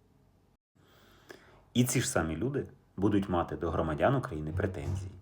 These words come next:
що вони говорять якоюсь не тією мовою.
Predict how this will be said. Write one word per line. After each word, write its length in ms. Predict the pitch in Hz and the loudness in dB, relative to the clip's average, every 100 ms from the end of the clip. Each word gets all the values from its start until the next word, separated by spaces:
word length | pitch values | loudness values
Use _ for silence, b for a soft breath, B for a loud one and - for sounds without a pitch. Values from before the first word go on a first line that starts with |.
| - | -12
що 180 | - 87 | -4 -2
вони 180 | 82 | 0
говорять 520 | 76 76 87 - - - _ _ _ _ _ - | -4 0 4 4 0 -10 _ _ _ _ _ -10
якоюсь 420 | 85 - 127 123 - | -4 2 2 2 -2
не 100 | 82 | -6
тією 460 | - 76 80 87 | -6 -4 -4 -4
мовою. 360 | 71 69 69 | -6 -8 -12